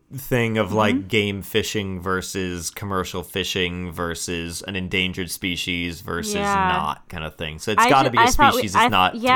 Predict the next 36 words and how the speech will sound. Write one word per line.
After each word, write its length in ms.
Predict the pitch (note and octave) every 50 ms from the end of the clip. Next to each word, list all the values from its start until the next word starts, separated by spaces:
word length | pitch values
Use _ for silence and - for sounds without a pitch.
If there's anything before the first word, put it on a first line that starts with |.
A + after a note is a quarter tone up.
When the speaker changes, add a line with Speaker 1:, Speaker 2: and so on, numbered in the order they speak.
| C4
Speaker 1:
threatened 260 | B3+ A3 G3 F#3 F#3 F3+
at 60 | -
all. 360 | - E2 D#2+ E2 - - - _ _ _ _ _ _ _ _ _ _ _ _ _ -
Speaker 3:
I 120 | A3 A#3+
was 120 | B3 B3 -
gonna 180 | - D4+ C#4+
say, 160 | - - A3+ G#3+
I 100 | G#3 G#3+
thought 200 | - A#3 A3 B3+
we 120 | B3 B3
weren't 180 | A#3+ A#3 A3 G#3
allowed 280 | F#3+ F3+ E3+ F3 E3+
to 60 | F3+
hunt 220 | E3+ - D#3 - -
sharks 320 | - D#3+ D3+ D3+ - -
anymore. 360 | C#3+ C#3 C#3+ C#3 C#3 C#3+ B2+
Speaker 1:
Y-, 260 | - - A#2 A2 G#2+ -
yeah, 680 | - G#2+ G2+ G2+ F#2 F#2 F#2 F2+ F2 F2 F2 F2 F2+ - -
like, 280 | B2 A#2 G#2+ G2+ F#2+ - _ _ _ _ _ _
y-, 160 | C3+ C3+ - - C3+
y-, 220 | C#3 B2+ - - - - - - - _ -
uh, 120 | C#3 - -
you're 200 | - D3+ D3 C#3+
def-, 240 | C#3 D#3+ D#3 D3 C#3 -
you're, 160 | D#3 C#3 B2+
like, 100 | B2 -
you're 120 | C3+ C3+
not 240 | C#3 D3 D#3 D#3 D3
allowed 680 | C#3+ C#3 C3 B2+ B2 A#2+ A#2 A#2 A2+ A2 A2 G#2+ F#2+ - _ _ _ _ _ _ _ _ _ -
to 100 | - C3+
commercially 680 | - - C#3 C3 C#3 C#3 C3 C3+ - A#2 A2 G2+ F#2+
do 180 | F2 F#2+ F2+ F2+
it, 80 | F2+
that's 280 | F2+ G#2+ A2 A2 - -
for 160 | - G2+ F#2+
sure. 480 | - - - A2 F#2+ F2 E2+ E2 D#2+